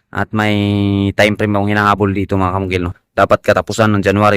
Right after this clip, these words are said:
matatapos namin itong interior. At sa target ko naman, mga kamukil, kakayanin namin. So, nagkakaroon ako dito ng tatlong painters. Tapos, ah,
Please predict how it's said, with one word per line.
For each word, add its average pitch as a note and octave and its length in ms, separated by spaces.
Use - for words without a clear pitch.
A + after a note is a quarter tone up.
matatapos F#2+ 560
namin G2 160
itong F#2+ 160
interior. G2 480
At G2+ 160
sa G2 320
target G2+ 320
ko G#2 80
naman, G2+ 240
mga G2 160
kamukil, F#2+ 240
kakayanin G2 560
namin. F2+ 320
So, F#2+ 80
nagkakaroon G2 560
ako F2 160
dito G2 240
ng G2 240
tatlong F#2+ 320
painters. G#2 560
Tapos, F#2 720
ah, F#2+ 560